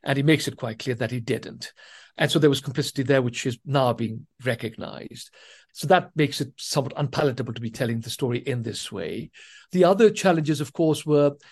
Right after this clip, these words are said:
really having access to documentation that, um, tended to show that even Jinnah, Muhammad Ali Jinnah, was in favor of having this person released, even in, as he was,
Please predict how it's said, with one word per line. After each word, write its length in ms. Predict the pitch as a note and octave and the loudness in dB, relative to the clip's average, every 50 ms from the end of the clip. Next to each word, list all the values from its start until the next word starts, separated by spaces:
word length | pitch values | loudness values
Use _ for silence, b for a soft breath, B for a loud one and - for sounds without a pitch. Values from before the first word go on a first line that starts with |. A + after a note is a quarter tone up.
| b b b | b b b
really 300 | - E3+ A#3 D4 F#4+ B3+ | -4 -2 0 2 2 0
having 440 | F3 E3+ G3 F#3 F#3 G3 F#3 F3+ - - | 0 2 0 0 2 0 -2 -4 -4 -4
access 640 | F3 F3 F#3 F#3 - - - - A3 G3 F#3 - | -4 -4 -4 -6 -8 -8 2 2 2 2 2 -4
to 440 | - - F3+ F3 F3 F3+ F3 - b b b b b b b b - B2+ | -4 -2 0 0 2 0 0 -4 b b b b b b b b -10 0
documentation 1160 | A#2 F3+ F#3+ F#3+ F#3+ - A3+ G#3+ G3+ F#3+ E3 - - F3 E3 D#3 - - - D#3 D3+ D#3 D#3+ - - | 4 4 4 4 2 0 2 2 2 0 -2 -2 0 0 2 2 0 -2 -2 -2 -2 -2 -2 -6 -6
that, 420 | A2+ D#3 D3+ D#3 D#3 D3 - _ - | -2 -2 0 0 0 -2 -4 _ -2
um, 160 | D#3+ C#3+ D3 b b b b b b b b _ | -2 -2 -2 b b b b b b b b _
tended 440 | - - G3+ A3 G#3+ G#3+ G3+ G#3 - | 0 2 4 4 6 4 2 2 -2
to 60 | D#3+ | -6
show 520 | C#3 - - D#3+ D#3+ F3+ F#3 F3+ E3 C#3+ B2+ | -6 -2 0 2 2 4 4 4 2 2 0
that 260 | A#2+ - B2+ B2+ B2 - | -2 -2 -4 -4 -4 -2
even 260 | - E3 C#3 D3+ C#3+ | -2 0 0 0 -2
Jinnah, 800 | B2 A#2 C3 B2 A#2 C3 D#3 E3+ E3 D3 A#2 - - - A#2+ - - b b b b b b b b _ | 0 0 0 0 2 0 0 0 0 -2 -4 -6 -8 -10 -12 -16 -18 b b b b b b b b _
Muhammad 300 | - C3+ C#3+ C#3+ C3+ C3+ | -2 -2 -2 -2 -2 -2
Ali 140 | C3+ C3+ | -2 -2
Jinnah, 580 | B2+ - - C#3 B2+ B2+ B2+ C3 C3+ C3 C#3 - b b b b b b | -4 -2 -4 -2 -2 0 0 0 0 -2 -4 -10 b b b b b b
was 280 | - C#3 D3 D#3+ D#3 D3+ | 0 4 4 6 6 4
in 300 | D#3+ D#3+ D#3 D#3 D#3+ - _ _ - | 2 0 0 -2 -6 -8 _ _ -18
favor 460 | - - - - F3 A3+ B3 F#3 D3+ | -16 -14 0 4 4 4 4 2 -2
of 580 | A#2 - - - A#2+ B2+ A#2 A2 - - - - _ - | -4 -4 -4 -2 -2 -2 -2 -2 -8 -14 -18 -20 _ -10
having 480 | - - - - D3+ D#3 D3 C#3+ C3 | -8 -6 -2 0 0 2 2 0 0
this 200 | B2+ C3 B2+ - | -2 -4 -4 -4
person 420 | - - C3+ A#2 A#2 - - C3+ B2+ | -4 -2 -2 -2 -2 -4 -6 -4 -4
released, 640 | D3+ A3+ C#4 - E4+ A3 - - - - - - _ _ _ _ | -2 -2 0 2 2 2 0 -2 -6 -8 -10 -16 _ _ _ _
even 360 | - - F#3 F3+ E3+ E3+ D#3+ | 2 4 4 6 6 6 4
in, 200 | D3+ D3+ D3+ D3+ - | 4 2 2 -2 -2
as 220 | D#3 D3 C#3 A#2+ | -2 0 0 0
he 60 | C#3+ | 2
was, 340 | C#3 C#3 C3 B2 - - - | 2 2 2 0 -2 -12 -16